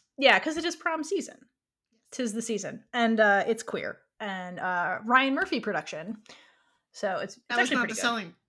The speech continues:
Speaker 2: point for
Speaker 1: I
Speaker 2: me.
Speaker 1: know, I'm just, it's
Speaker 2: <laughs>
Speaker 1: colorful
Speaker 2: Yeah, I
Speaker 1: and it's a
Speaker 2: know.
Speaker 1: good production.
Speaker 2: I
Speaker 1: Um,
Speaker 2: actually did not know that it was his production.
Speaker 1: Yeah, it's a Ryan Mur-, it was based on an actual real play.
Speaker 2: Yeah.
Speaker 1: Uh, and then we
Speaker 2: I
Speaker 1: may
Speaker 2: wanna
Speaker 1: be
Speaker 2: do it.
Speaker 1: filming,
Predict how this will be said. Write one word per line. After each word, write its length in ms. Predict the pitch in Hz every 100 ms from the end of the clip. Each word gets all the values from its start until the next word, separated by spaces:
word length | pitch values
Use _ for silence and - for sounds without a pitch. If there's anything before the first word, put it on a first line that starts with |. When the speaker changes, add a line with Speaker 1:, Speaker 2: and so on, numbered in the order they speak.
| -
Speaker 2:
point 180 | 180 _ _ _ _
for 120 | 185
Speaker 1:
I 60 | 269
Speaker 2:
me. 60 |
Speaker 1:
know, 120 | 381 330
I'm 140 | 302
just, 240 | 349 -
it's 220 | 330 349 -
Speaker 2:
<laughs> 60 |
Speaker 1:
colorful 360 | - 277 277 349
Speaker 2:
Yeah, 60 |
I 80 | 262
Speaker 1:
and 80 | 262
it's 100 | 240
a 40 | -
Speaker 2:
know. 40 |
Speaker 1:
good 160 | 415 269
production. 540 | 359 392 240 180 208 -
Speaker 2:
I 240 | 247 247
Speaker 1:
Um, 60 | 240
Speaker 2:
actually 180 | 233
did 160 | 277 349
not 180 | 254 185
know 180 | 180 180
that 260 | 147 - -
it 140 | 214
was 200 | 220 220
his 160 | - -
production. 680 | - 190 101 - - 220 - _ _ 277
Speaker 1:
Yeah, 220 | 269 214
it's 100 | 220
a 40 | 254
Ryan 240 | 277 294
Mur-, 100 | 240
it 60 | 262
was 100 | 247
based 220 | 294 339
on 60 | 330
an 60 |
actual 280 | 226 220 214
real 240 | 196 196
play. 560 | 190 - 175 160 156 202 - -
Speaker 2:
Yeah. 100 | - - _ _ _ -
Speaker 1:
Uh, 360 | 214 202 196 -
and 160 | 226 226
then 460 | 214 208 208 208 - _ -
we 160 | 226 208
Speaker 2:
I 60 |
Speaker 1:
may 40 | 214
Speaker 2:
wanna 100 | 247
Speaker 1:
be 80 | 262
Speaker 2:
do 60 | 185
it. 20 |
Speaker 1:
filming, 360 | 240 220 208